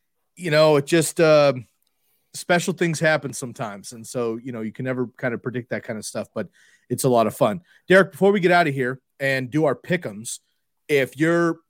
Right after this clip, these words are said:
in the full slate, a full weekend slate, you're looking at Saturday and Sunday, you got all eight teams at your disposal. Can you run down maybe a, a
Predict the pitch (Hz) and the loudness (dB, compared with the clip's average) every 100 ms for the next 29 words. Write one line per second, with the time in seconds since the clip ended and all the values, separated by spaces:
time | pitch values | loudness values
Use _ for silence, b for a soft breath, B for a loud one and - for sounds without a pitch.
0 | _ 156 160 160 147 156 143 - 170 170 | _ -4 -2 -2 -4 -4 -6 -2 0 0
1 | 147 - 127 104 - 117 - 165 165 160 | -4 -8 -8 -8 -10 -14 -4 -2 -2 -4
2 | 151 156 139 - 147 127 135 143 147 123 | -6 -8 -8 -8 -6 -6 -6 -8 -10 -12
3 | - 147 147 139 135 135 143 143 - 123 | -6 -4 -2 -2 -4 -6 -8 -8 -8 -8
4 | 117 110 113 117 135 156 151 139 - 147 | -6 -6 -6 -6 -2 -2 -2 -6 -8 -10
5 | 139 131 120 - b b - 123 139 131 | -10 -10 -12 -18 b b -6 -6 -4 -6
6 | 120 - - 139 139 120 110 - _ _ | -6 -8 -4 -2 -2 -4 -6 -8 _ _
7 | - 143 131 151 180 165 160 156 139 143 | -12 -8 -4 -4 -2 -2 -2 -2 -2 -4
8 | 135 123 107 104 110 104 | -2 -2 -4 -6 -8 -10